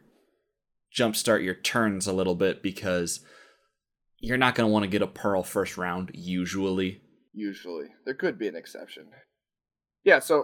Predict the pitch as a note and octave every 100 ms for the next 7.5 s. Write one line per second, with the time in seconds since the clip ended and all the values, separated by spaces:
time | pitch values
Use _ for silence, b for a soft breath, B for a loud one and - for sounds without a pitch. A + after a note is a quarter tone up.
0 | - G#3 A#3+ G3 F#3 C#3 D#3 C#3 - C#3
1 | B2+ A#2+ B2+ B2 A#2+ A2+ C3+ B2 B2 A2+
2 | A2 A#2 - A#2 G2+ _ _ G2 F#2+ F#2+
3 | E2+ F#2+ - _ - - A#2+ A#2 - A#2+
4 | A2+ A2+ G#2+ A2 A2+ A2+ F#2+ G#2+ A2+ A2
5 | A2 - G2+ F#2 A2 - A#2+ G#2+ G#2+ G#2
6 | F2 G2 G2 G2 - - - A2 A2 -
7 | A#2 C3 B2 B2